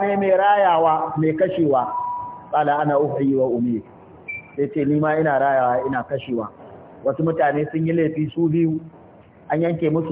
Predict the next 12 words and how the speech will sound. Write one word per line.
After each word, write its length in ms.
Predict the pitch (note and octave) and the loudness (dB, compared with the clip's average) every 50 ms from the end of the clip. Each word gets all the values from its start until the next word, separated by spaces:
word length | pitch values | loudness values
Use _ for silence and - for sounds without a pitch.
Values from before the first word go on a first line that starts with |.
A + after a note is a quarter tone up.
| D3 D3+ | -4 -2
hukuncin 440 | D3+ E3 E3+ F3 E3 E3 D3+ C3+ | -2 -2 -2 0 0 -2 -2 -2
kisa, 260 | - E3+ D#3+ F3 D3+ D3 | -2 -2 0 2 2 2
ya 60 | D3+ | 2
kirawo 440 | D3 E3 E3 E3 E3 E3 E3+ F3 E3+ E3 - | 0 0 2 2 2 2 2 0 0 -2 -2
su, 40 | C3+ | -2
ya 80 | C#3+ D3 | -2 0
kashe 260 | - F#3+ F#3 - D#3 | 2 0 0 2 0
ɗaya, 300 | D3+ D3 C#3+ C#3+ C#3+ C#3+ C#3+ C#3+ - - - C#3 - | 0 2 2 2 2 2 0 -2 -4 -6 -8 -6 -4
ya 80 | C#3+ D#3 | -4 -4
ce 220 | D#3 D#3+ E3 D3 D3 | -2 -2 -2 0 2
ɗaya 160 | D3 D3 D3+ D3+ | 2 2 2 0
tafi. 260 | C#3+ B2 G#2 - A2 | -2 -2 -2 -4 -6